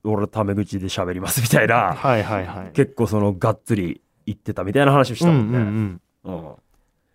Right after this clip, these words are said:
Speaker 2: 最初の頃はでも、
Speaker 1: いや、
Speaker 2: なんだろうね。
Speaker 1: ちなみに言うと、養成所時代、養成所のスクールライブは、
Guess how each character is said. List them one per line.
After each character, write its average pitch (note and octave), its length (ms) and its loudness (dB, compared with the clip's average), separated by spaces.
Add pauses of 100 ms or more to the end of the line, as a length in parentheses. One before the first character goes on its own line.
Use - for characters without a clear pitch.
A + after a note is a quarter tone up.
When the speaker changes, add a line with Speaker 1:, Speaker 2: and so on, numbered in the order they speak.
Speaker 2:
最 F3 400 2
初 G3+ 220 4
の G3 100 6
頃 F3 480 4 (1000)
は A2 240 2
で A2 120 2
も、 F#2+ 460 0 (1600)
Speaker 1:
い B3+ 40 6
や、 - 100 6
Speaker 2:
な A#2 140 2
ん C#3+ 120 2
だ A2 80 2
ろ G2 60 0
う - 20 -4
ね。 - 40 -2
Speaker 1:
ち D#4+ 120 4
な F#4+ 160 4
み F#4+ 140 2
に F#4 80 4
言 F4+ 240 2
う - 20 0
と、 D#4+ 240 4
養 D#4+ 300 6
成 E4+ 320 2
所 D#4 140 2
時 D4 140 2
代、 C3+ 580 6
養 B3+ 280 4
成 B3 340 4
所 B3 160 4
の A#3+ 320 4
ス - 160 -8
ク A3 120 0
ー G#3+ 140 4
ル G#3 140 6
ラ G#3 160 4
イ D#3+ 80 6
ブ A#2 160 4
は、 A2+ 380 4